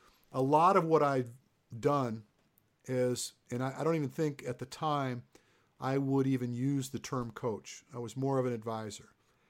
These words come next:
I'd have athletes come to me, perform a V O two test on them, look at the data, and look at the timeline to their next event. And the good thing about marathoners is they typically spread these events out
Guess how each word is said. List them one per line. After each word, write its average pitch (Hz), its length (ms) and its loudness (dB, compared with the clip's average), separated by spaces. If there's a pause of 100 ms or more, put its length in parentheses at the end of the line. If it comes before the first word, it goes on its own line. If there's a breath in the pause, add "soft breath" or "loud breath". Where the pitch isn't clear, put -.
(460)
I'd 135 120 0
have 160 160 4
athletes 208 420 4
come 175 240 -2
to 147 80 -2
me, 117 300 -6 (380)
perform 185 340 2
a 180 40 2
V 165 160 0
O 151 100 8
two 147 220 -2
test 131 360 -6
on 113 180 -6
them, 104 240 -8 (580 soft breath)
look 165 220 2
at 220 80 -6
the 220 80 -2
data, 123 520 -2 (880)
and 139 500 -2 (400)
look 175 200 4
at 208 80 -2
the 202 80 -2
timeline 135 760 0 (640)
to - 80 -2
their 135 140 -2
next 131 280 -4
event. 113 300 -6 (320)
And 131 120 -2
the 139 60 0
good 214 260 0
thing 151 360 2
about 135 400 -2 (260)
marathoners 135 800 0 (560 soft breath)
is 160 120 -4
they 190 120 4
typically 214 520 0
spread 165 380 2
these 143 180 -2
events 131 360 -2
out 131 260 -2